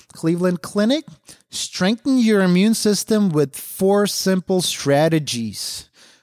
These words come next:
All right, four simple strategies.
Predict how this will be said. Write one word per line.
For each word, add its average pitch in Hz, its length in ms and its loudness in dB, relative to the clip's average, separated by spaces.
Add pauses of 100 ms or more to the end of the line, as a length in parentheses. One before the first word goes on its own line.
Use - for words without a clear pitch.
(140)
All 110 140 -4
right, 110 920 -4
four 160 300 -4
simple 185 340 -2
strategies. 131 760 -2